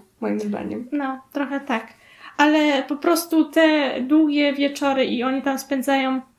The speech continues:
Speaker 2: też przy ognisku, robią sobie i rozmawiają. I tam jest taka scena, gdzie ewidentnie w tle słychać mewy.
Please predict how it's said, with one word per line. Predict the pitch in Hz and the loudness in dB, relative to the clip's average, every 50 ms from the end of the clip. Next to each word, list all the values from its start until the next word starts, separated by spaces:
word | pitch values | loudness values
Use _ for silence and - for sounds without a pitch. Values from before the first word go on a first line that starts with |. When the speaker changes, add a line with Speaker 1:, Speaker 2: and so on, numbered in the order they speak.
| - - _ _ - | -20 -20 _ _ -6
Speaker 2:
też | 254 254 - | -6 -6 -6
przy | - - - - 277 269 | -6 -6 -2 0 2 2
ognisku, | 262 254 302 370 392 381 370 370 - - 320 311 | 2 2 2 2 2 2 2 0 -4 -2 0 0
robią | 302 285 269 285 285 277 277 | 0 2 2 2 0 0 0
sobie | 277 285 294 285 262 269 277 | -2 -4 -4 -4 -2 -2 -2
i | 240 247 254 | -2 -2 -2
rozmawiają. | 254 262 254 - 285 285 277 294 339 320 311 302 302 285 277 285 285 - - _ _ _ _ _ _ - _ _ - | -2 -4 -4 -4 -4 -4 -2 0 2 2 4 4 2 0 0 -2 -4 -8 -14 _ _ _ _ _ _ -20 _ _ -6
I | 285 262 | -6 -4
tam | 277 320 339 381 381 349 | 0 2 2 2 4 2
jest | 320 320 - | 0 0 2
taka | 320 302 302 294 294 | 0 0 2 2 0
scena, | 285 285 - - - 285 254 254 254 254 262 | 0 0 -6 -4 -2 -2 0 2 0 0 0
gdzie | 254 - - 294 - | -2 -2 -2 -2 2
ewidentnie | - 294 285 285 277 247 277 294 311 320 330 320 - 320 302 294 294 | 2 0 0 0 -2 0 2 2 2 2 2 -6 -4 -2 0 0 0
w | 294 285 - | -2 -2 -4
tle | - 277 269 262 285 285 | -2 0 2 2 2 0
słychać | 277 - 277 269 277 277 - 277 254 247 - 277 | -2 -4 -2 -2 -2 0 2 0 0 0 -2 -4
mewy. | 262 254 247 247 240 233 233 240 240 247 - | -2 0 0 0 0 -2 -4 -4 -6 -6 -12